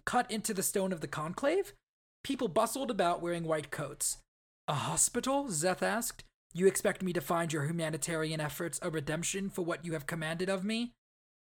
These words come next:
"This is not humanitarian work," Taravangian said, walking forward slowly, white and orange robes rustling. Those they passed bowed to him with reverence. Taravangian led Szeth to an alcove of beds,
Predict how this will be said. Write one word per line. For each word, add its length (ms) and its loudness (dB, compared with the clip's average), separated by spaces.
"This 320 8
is 80 2
not 320 2
humanitarian 760 -2
work," 400 -8
Taravangian 760 2
said, 360 -2
walking 360 0
forward 360 -4
slowly, 540 -2
white 260 2
and 120 -4
orange 340 -2
robes 340 0
rustling. 540 -2
Those 240 10
they 120 8
passed 520 2
bowed 280 4
to 80 -2
him 200 -2
with 100 -2
reverence. 640 0
Taravangian 600 4
led 180 6
Szeth 340 0
to 120 2
an 80 2
alcove 420 2
of 160 -4
beds, 460 0